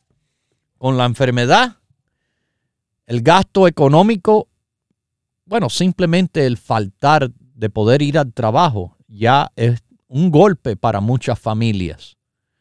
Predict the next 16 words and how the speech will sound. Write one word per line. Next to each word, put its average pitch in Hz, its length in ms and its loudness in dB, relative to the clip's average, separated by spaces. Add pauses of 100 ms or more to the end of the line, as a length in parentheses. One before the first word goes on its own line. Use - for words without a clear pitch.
(840)
Si 131 180 -2
no, 135 320 0
no 135 160 -10
estuvieran 147 480 -12
trabajando. 120 540 -10
Si, 110 280 -8 (140)
si 131 180 -6
se 120 140 0
pueden 262 280 2
quedar 247 280 2
en 254 100 0
la 220 120 4
casa 226 340 2
sin 170 200 -2
hacer 233 280 2
nada, 233 600 4